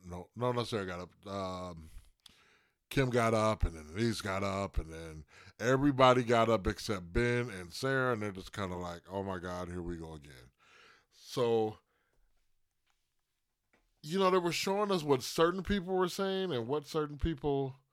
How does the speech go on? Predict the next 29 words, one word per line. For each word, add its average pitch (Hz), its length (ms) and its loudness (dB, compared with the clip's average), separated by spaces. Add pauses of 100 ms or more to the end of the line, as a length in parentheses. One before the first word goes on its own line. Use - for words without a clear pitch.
(600)
you 131 80 -4
know, 127 120 2
certain 160 240 2
people, 151 160 2
they 120 100 6
weren't 117 360 0
telling 165 320 0
us 160 140 -4
what 170 160 -4
they 170 80 0
were 165 120 0
saying. 185 400 -4 (960)
But 143 400 4 (640)
to 151 140 2
me, 139 800 0 (960)
it 151 180 0
looks 190 400 -6
like 151 320 0
Tony 202 520 -2
just 131 640 -2
brought 139 360 0
up 139 220 0
a 110 80 -4
whole 160 380 0
big 151 360 0
frenzy 98 800 -4 (1200)
just 151 420 0
to 127 80 -6
get 123 280 -2